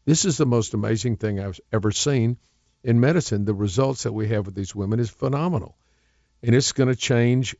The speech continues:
everything. This is gonna be huge. And it has been huge. Really, I've really built our medical center, not only on, uh, initially it was around allergies, but around hormone replenishment and balance in the hormones. And this also affects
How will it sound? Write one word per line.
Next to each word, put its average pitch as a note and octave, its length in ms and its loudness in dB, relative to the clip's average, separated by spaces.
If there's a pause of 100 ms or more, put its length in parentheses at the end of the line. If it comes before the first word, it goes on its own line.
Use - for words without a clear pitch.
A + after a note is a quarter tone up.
everything. A#2 720 -2
This G#2 200 -6
is C#3+ 120 -6
gonna A2 180 2
be G2+ 140 -2
huge. A#2 420 2
And B2+ 240 0
it C#3+ 180 0
has E3+ 260 2
been G2+ 300 0
huge. F2+ 300 -2
Really, A2+ 300 0
I've G#2+ 160 -2 (580)
really A#2+ 220 4
built B2 400 2
our G#2 260 0 (200)
medical A2 440 0
center, G#2+ 420 -2 (140)
not A2+ 240 0
only A#2 300 2
on, G2 320 0 (100)
uh, F#2+ 160 -6 (460)
initially A2 460 0
it G#2 40 -2
was G2+ 180 -2
around G#2 260 0
allergies, A2 600 -2
but G#2 140 0
around G#2 360 0 (360)
hormone A#2+ 720 2
replenishment G#2 1040 -2 (120)
and G#2 480 -2 (100)
balance A2+ 800 -4 (100)
in G#2 140 -2
the F#2 100 -4
hormones. F#2+ 600 -6
And C3 120 2
this C#3+ 160 2
also D3 380 0
affects G#2 500 -4